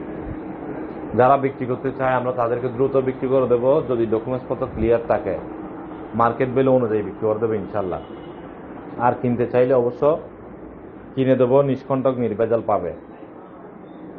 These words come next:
সিটি পৌরসভা মিলিয়ে আমাদের হাতে অসংখ্য কালেকশন, লাখ লাখ কালেকশন। আপনাদের কী ধরনের প্রয়োজন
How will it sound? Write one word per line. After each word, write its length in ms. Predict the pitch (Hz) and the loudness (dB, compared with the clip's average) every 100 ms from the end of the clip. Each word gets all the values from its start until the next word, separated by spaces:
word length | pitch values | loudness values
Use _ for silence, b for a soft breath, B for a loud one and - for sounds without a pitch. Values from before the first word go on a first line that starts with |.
| - - - - - - | -16 -14 -14 -14 -12 -4
সিটি 240 | 131 120 131 | -2 0 4
পৌরসভা 440 | 143 143 143 143 | 4 4 2 0
মিলিয়ে 340 | 143 127 127 131 | 2 2 4 6
আমাদের 280 | 123 127 | 4 2
হাতে 220 | 123 127 127 | -4 0 0
অসংখ্য 440 | 117 139 131 123 120 | 0 -4 -6 -4 0
কালেকশন, 400 | 110 110 - 127 | 0 0 -4 0
লাখ 200 | 117 104 107 | 2 2 2
লাখ 140 | 104 - | 0 2
কালেকশন। 380 | 104 98 - 110 | 0 0 -2 -2
আপনাদের 340 | 104 107 117 120 - | 0 2 2 0 -4
কী 60 | 110 | 2
ধরনের 300 | 123 127 120 | 4 4 0
প্রয়োজন 420 | 123 123 131 | 0 2 2